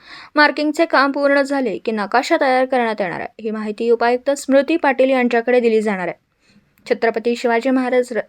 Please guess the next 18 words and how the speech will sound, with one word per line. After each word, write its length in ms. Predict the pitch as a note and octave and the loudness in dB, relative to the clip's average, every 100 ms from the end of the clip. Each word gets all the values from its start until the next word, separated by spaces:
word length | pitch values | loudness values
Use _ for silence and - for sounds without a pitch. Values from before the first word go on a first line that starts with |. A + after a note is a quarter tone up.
| - | -6
रस्त्याच्या 460 | A#3+ A#3+ A#3+ A#3 C4 | -4 -2 -2 -2 0
लगतच्या 400 | A3+ G#3+ B3 D#4 | 2 0 0 0
जवळपास 480 | C#4 A#3+ A#3+ B3 - - | 2 2 2 -2 -4 -4
एकतीस 400 | B3+ E4+ F4 - | -2 -2 -2 2
खाजगी 300 | C#4 A#3 C#4 | 0 2 2
मालमत्ता 600 | B3+ A#3+ B3 B3 B3+ C#4 - - - | 4 2 2 -2 -2 -2 -8 -16 -2
आणि 120 | C#4+ | 2
एसटी 300 | D4 C4+ - | 2 2 0
वर्कशॉप 540 | E4+ C4+ C4 - B3+ - _ | 2 0 -2 -4 -4 -4 _
या 220 | G#3 A3+ | -4 -2
मार्किंगमध्ये 600 | A#3 G3+ A#3+ C#4+ D4+ B3+ | 0 -2 -2 0 2 4
येतात. 260 | B3+ G#3+ A#3+ - _ - - | 4 4 -2 -6 _ -20 -4
मार्किंगप्रमाणे 760 | D4 D4+ D#4+ D#4+ D#4 C4+ C#4 C#4+ | 2 2 2 -2 0 2 2 2
या 120 | D4+ | 2
मालमत्ता 480 | C#4 B3+ C#4 C4 D4 | 4 2 2 0 0
काढल्या 340 | D4 A#3 B3 | 2 2 2
जाणार 300 | A#3+ G#3+ F#3 | 0 -2 -2
आहेत. 280 | F3 - - | -4 -8 -20